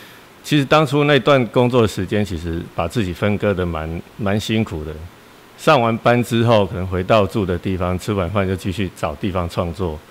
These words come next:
那刚到，刚出社会，毕竟你的经济条件跟环境没有很允许，让你能够有一个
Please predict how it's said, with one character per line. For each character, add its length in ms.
那 160
刚 200
到， 260
刚 160
出 120
社 160
会， 100
毕 180
竟 320
你 80
的 300
经 180
济 120
条 200
件 240
跟 140
环 220
境 160
没 140
有 100
很 100
允 120
许， 140
让 160
你 40
能 100
够 140
有 160
一 100
个 260